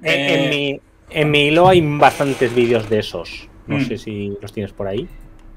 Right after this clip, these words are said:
Speaker 2: Aquí que creo que los he puesto casi todo.
Speaker 1: Una pregunta de un necio. ¿Quién es Isabel Peralta? ¿Qué hizo? ¿Qué hace? Pues no es nadie. Es muy curioso porque simplemente fue, hubo una manifestación nazi y fue muy llamativo porque normal los nazis, pues es gente de mediana edad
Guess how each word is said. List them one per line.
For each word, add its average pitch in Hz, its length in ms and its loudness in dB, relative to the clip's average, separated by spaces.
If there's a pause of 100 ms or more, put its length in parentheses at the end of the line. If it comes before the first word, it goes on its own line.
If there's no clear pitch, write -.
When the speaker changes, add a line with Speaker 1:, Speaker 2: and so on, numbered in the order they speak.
(380)
Speaker 2:
Aquí 160 220 0
que 214 100 -6
creo 254 360 -2
que 196 80 -6
los 185 100 -4
he 185 60 -6
puesto 156 200 -8
casi 143 220 -6
todo. 139 300 -2 (160)
Speaker 1:
Una 175 100 6
pregunta 208 400 4
de 208 80 4
un 151 140 0
necio. 120 400 0
¿Quién 160 160 -4
es 185 80 -2
Isabel 165 340 -2
Peralta? 113 460 0
¿Qué 139 80 -4
hizo? - 280 -6
¿Qué 123 120 0
hace? 101 340 -4 (220)
Pues 165 400 2
no 165 180 4
es 214 160 2
nadie. 214 500 2
Es 185 80 -10
muy 165 120 -2
curioso 180 480 2
porque 160 240 -2
simplemente 170 400 0
fue, - 340 0
hubo 170 140 -2
una 190 180 0
manifestación 170 640 -4
nazi 202 380 -2 (160)
y 156 80 -2
fue 180 200 0
muy 170 360 -2
llamativo 185 640 0 (140)
porque 143 200 0
normal 127 360 0
los 139 100 2
nazis, 143 320 -2
pues 113 180 -10
es 117 100 -4
gente 127 320 -4
de 107 500 -6
mediana 113 360 -4
edad 120 280 0